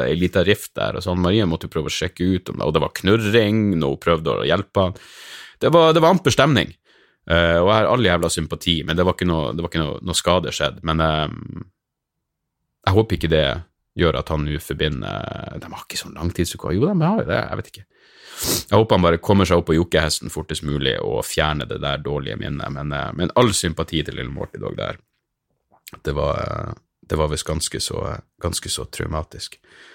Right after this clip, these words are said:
Ehm, fuck, jeg er nødt til å, jeg er nødt til å pakke. Jeg har jo faen meg et fly å ta. Ehm, la meg se om det var noe mail jeg hadde tenkt å svare på her.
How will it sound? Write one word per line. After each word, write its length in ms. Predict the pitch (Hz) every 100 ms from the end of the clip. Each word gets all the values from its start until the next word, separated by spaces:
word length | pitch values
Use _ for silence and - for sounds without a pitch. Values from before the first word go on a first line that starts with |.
| - _ _ _ -
Ehm, 460 | 104 104 101 101 - _ _ _ _ _ _ _ _ _ _ _ -
fuck, 240 | - - -
jeg 80 | -
er 100 | 101
nødt 140 | 101
til 80 | 87
å, 80 | 98 - _ _ _ _ - _ _ _ _ _ - _ _ _ _ - _ _ -
jeg 120 | -
er 40 | 151
nødt 100 | 123
til 80 |
å 60 | - 175
pakke. 200 | - 80
Jeg 100 | 73
har 100 | 113
jo 60 | 95
faen 360 | - 123 123
meg 120 | 95 87
et 140 | -
fly 240 | 113 127 90
å 120 | -
ta. 240 | 87 69 - _ -
Ehm, 540 | 131 143 143 139 127 - _ _ _ _ _ _ _ _ _ _ _ _ _ - -
la 80 | 110
meg 120 | 107
se 240 | - 117
om 140 | 95 80
det 100 | 80
var 240 | 82 78
noe 800 | 76 76 69 58 53 55 50 50
mail 380 | 50 78 76 58
jeg 100 | 60
hadde 240 | 57 -
tenkt 400 | - - - -
å 400 | 58 52 50 50 -
svare 480 | - 71 58 50 -
på 160 | 95 98
her. 320 | - -